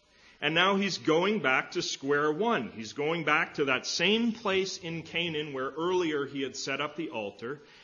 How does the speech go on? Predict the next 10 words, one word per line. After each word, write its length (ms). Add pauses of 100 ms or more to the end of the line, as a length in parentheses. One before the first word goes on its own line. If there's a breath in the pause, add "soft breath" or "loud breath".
and 160
he's 240
repenting, 840 (920 soft breath)
and 160
he's 280
renewing 500
his 220
commitment 640
to 100
Yahweh, 800